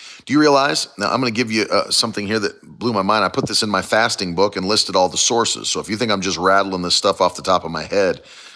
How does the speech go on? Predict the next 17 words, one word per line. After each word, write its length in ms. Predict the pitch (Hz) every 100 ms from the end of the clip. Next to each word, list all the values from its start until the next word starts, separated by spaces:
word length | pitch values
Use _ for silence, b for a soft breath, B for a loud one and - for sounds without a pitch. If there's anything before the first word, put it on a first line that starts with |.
| B
uh, 140 | 85 65
like 200 | 110 -
a 40 |
conspiracy 640 | - 87 - 135 139 92 78
theorist, 420 | 82 76 78 -
I've 180 | 117 110
done 200 | 120 120
the 60 | 95
wor-, 180 | 95 104
the 100 | 95
work 300 | 95 107 90
already. 400 | 78 101 82 73
I've 140 | 76
done 140 | 104 98
the 60 |
research 400 | 85 85 87 -
already. 400 | 69 87 98 104